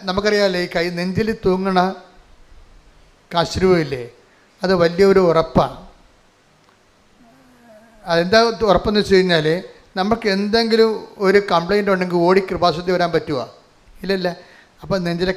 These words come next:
കശുരം പിടിച്ചിട്ട് വിശ്വപ്രമാണം ചൊല്ലും. അതിനാണ് നിങ്ങൾക്ക് തന്നിരിക്കുന്നത്, ഉടമ്പടിയാണ്. അത് ഉടമ്പടി കശുരു എന്നാണ് എൻ്റെ പേര്, വേറെ കശുരു എന്നല്ല. അതുകൊണ്ടാണ് അതുപോലെ വേറെ ഒന്നും ഇല്ലാത്തത്.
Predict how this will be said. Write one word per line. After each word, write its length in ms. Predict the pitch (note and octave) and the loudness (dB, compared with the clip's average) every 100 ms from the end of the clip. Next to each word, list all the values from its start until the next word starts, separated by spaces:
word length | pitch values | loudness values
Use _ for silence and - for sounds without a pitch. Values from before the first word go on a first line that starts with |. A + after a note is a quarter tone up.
| F#3 | -4
കശുരം 380 | D3+ - E3+ | -6 -4 -4
പിടിച്ചിട്ട് 280 | E3 E3 D#3+ | -4 -6 -6
വിശ്വപ്രമാണം 640 | D3+ - D3+ D3 D3+ D3 | -6 -4 -2 0 -2 -2
ചൊല്ലും. 320 | B2+ C3 A#2+ - _ _ _ _ - | -4 -6 -8 -14 _ _ _ _ -8
അതിനാണ് 280 | D#3+ F3 E3+ | -4 -2 -2
നിങ്ങൾക്ക് 300 | D#3+ D3+ D3+ | -4 -4 -4
തന്നിരിക്കുന്നത്, 380 | D3 C#3+ C3+ C3+ | -6 -8 -8 -6
ഉടമ്പടിയാണ്. 540 | D3+ D3+ E3 D3+ C3+ - _ _ _ _ _ | -6 -4 -2 -2 -4 -12 _ _ _ _ _
അത് 100 | D#3 | -2
ഉടമ്പടി 380 | D#3 D#3+ F3 G3+ | 2 2 2 0
കശുരു 400 | G3+ G3 - G3 | 2 0 2 2
എന്നാണ് 160 | G3 F3+ | 0 0
എൻ്റെ 140 | E3 | -2
പേര്, 400 | C#3 C3+ C3 C3 | -2 -4 -6 -10
വേറെ 260 | B2+ C#3 D#3 | -10 -6 -2
കശുരു 300 | D#3+ D#3+ E3+ | -2 -4 -8
എന്നല്ല. 340 | D#3 B2 G#2+ - _ _ _ _ - | -10 -12 -14 -20 _ _ _ _ -4
അതുകൊണ്ടാണ് 360 | D#3+ F3+ F#3 F3 | 0 2 2 2
അതുപോലെ 380 | D#3+ E3+ F3+ | 2 2 2
വേറെ 260 | F3 D#3 D#3+ | 2 2 2
ഒന്നും 240 | F3 D#3+ | 0 -2
ഇല്ലാത്തത്. 680 | D#3+ C#3 C#3 C3 C3+ A#2 - | -6 -4 -6 -6 -12 -14 -20